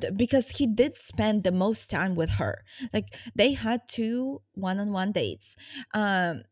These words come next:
you know, they, th-, we see him talking to her all the time. And he even tells that to the camera that, you know, "I spent the most time with her, and yet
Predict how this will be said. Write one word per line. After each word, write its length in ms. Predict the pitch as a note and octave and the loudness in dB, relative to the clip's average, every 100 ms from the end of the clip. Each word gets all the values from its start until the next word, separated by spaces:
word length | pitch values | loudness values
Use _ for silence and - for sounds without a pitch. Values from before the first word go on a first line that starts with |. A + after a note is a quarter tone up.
| _ | _
you 220 | G3+ G#3 | -4 0
know, 280 | F#3+ E3 F#3+ | 0 0 0
they, 500 | F#3+ F3+ F3 F3+ - F#3+ | 2 2 2 -2 -6 -4
th-, 140 | F3+ | -4
we 100 | G3+ | -2
see 240 | A3 - A#3 | -4 -4 -4
him 220 | B3 A3+ | -2 -4
talking 500 | - F#3 B3 C#4 A3 | -4 -6 -4 -4 -4
to 120 | F#3+ | -6
her 260 | F3 E3 - G3 | -6 -4 -4 -4
all 160 | G#3 | -2
the 140 | G#3 E3 | -2 -2
time. 440 | G#3 C#4 B3+ F#3+ - - - | 0 2 2 -2 -8 -14 -16
And 220 | - A#3 A3 | -2 -2 0
he 200 | - C#4 | -2 -2
even 280 | B3 B3 | 2 2
tells 300 | B3 A#3 B3 | 2 0 0
that 160 | A#3 G3 | -2 -4
to 80 | G#3 | -4
the 120 | F#3 | -4
camera 380 | - D#4+ C4 F3+ | -2 0 0 2
that, 320 | E3+ E3 - - | 2 0 -2 -6
you 120 | G#3 | -2
know, 220 | E3 D#3 - - B3 - | -2 -2 -8 -14 -10 -2
"I 140 | G#3 | 0
spent 440 | G3+ - F#3+ G#3 - | 0 -4 -4 -2 0
the 80 | |
most 320 | F3 D#3 F3+ - | 0 -2 -4 -2
time 260 | G3+ E4 | 0 2
with 140 | D#4+ G#3 | 0 0
her, 360 | F3 D#3+ G3 - C4+ - A#3 | 0 0 -2 -6 -14 -6 -2
and 380 | G#3+ G3+ F#3+ - _ _ _ - | 0 0 -6 -10 _ _ _ -6
yet 460 | G3+ A#3 G3 - | 2 4 4 -2